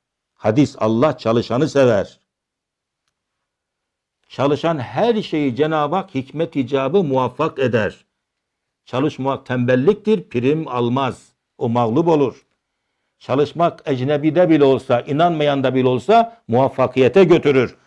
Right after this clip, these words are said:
Çalışmak bir haktır. Sağ el sol elden güçlüdür. Sağ olduğundan değil, çalıştığından dolayıdır. Solakların da solu sağından güçlüdür, çalıştığından dolayı.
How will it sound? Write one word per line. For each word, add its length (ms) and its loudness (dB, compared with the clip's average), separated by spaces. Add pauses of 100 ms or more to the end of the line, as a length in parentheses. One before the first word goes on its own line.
(160)
Çalışmak 560 -4
bir 100 0
haktır. 640 -4 (1400)
Sağ 360 2
el 60 2
sol 200 2
elden 360 0
güçlüdür. 580 0 (720)
Sağ 260 -2
olduğundan 640 0
değil, 340 2 (240)
çalıştığından 720 0
dolayıdır. 540 2 (1080)
Solakların 720 -2
da 100 2
solu 300 0
sağından 500 2
güçlüdür, 580 -2 (220)
çalıştığından 760 0
dolayı. 280 -8